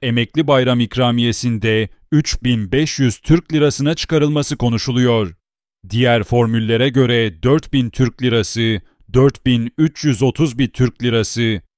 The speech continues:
dört bin beş yüz Türk lirası gibi rakamlara çıkması da mümkün.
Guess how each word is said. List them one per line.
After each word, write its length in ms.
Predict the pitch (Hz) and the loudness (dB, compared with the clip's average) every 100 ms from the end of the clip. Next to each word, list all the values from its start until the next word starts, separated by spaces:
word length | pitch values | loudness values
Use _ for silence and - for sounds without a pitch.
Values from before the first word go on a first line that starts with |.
| _ - | _ 0
dört 320 | 131 127 - | 2 2 0
bin 260 | 123 110 | -2 0
beş 280 | 95 135 - | -2 -2 0
yüz 200 | 135 113 | 0 -2
Türk 340 | - 147 175 143 | 0 0 0 0
lirası 320 | 131 123 151 | 0 0 -2
gibi 220 | 131 123 | -2 0
rakamlara 540 | 117 - 123 117 117 | 0 0 -2 0 -2
çıkması 480 | 113 - 135 120 156 | -2 -4 -4 -2 -2
da 100 | 131 | -2
mümkün. 580 | 113 113 107 127 113 82 | 0 -2 -2 0 0 -2